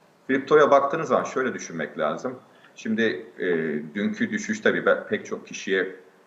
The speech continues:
e, büyük zarara uğrattı eminim. E, baktığınız zaman piyasa değeri olarak, e, beş yüz milyar dolara ra-, üzerinde bir, e, rakamın, e, piyasadan çekildiğini görüyoruz. Yani bunlar tabii çok büyük rakamlar. E, ama bir de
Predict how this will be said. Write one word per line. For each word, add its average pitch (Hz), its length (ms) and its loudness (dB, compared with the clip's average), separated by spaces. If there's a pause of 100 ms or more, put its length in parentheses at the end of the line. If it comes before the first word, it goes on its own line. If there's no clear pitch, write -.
(200)
e, 76 340 0
büyük 95 180 -2
zarara 92 380 6
uğrattı 92 380 0
eminim. 90 600 -6
E, 69 680 -6
baktığınız 90 400 0
zaman 80 280 -2
piyasa 87 400 -4
değeri 85 180 0
olarak, 82 380 2 (720)
e, 82 360 -4
beş 95 240 2
yüz 87 100 -10
milyar 87 380 0
dolara 85 260 2
ra-, 87 180 2 (560)
üzerinde 85 440 0
bir, - 300 -6
e, 80 180 0
rakamın, 90 420 0 (480)
e, 117 180 -2
piyasadan 90 520 2
çekildiğini 87 580 -4
görüyoruz. 76 360 -4
Yani 73 200 -4
bunlar 80 200 -4
tabii - 160 -16
çok 98 260 -4
büyük 85 180 -6
rakamlar. - 440 -2 (560)
E, 90 540 4
ama 165 460 4
bir 131 100 0
de 135 260 4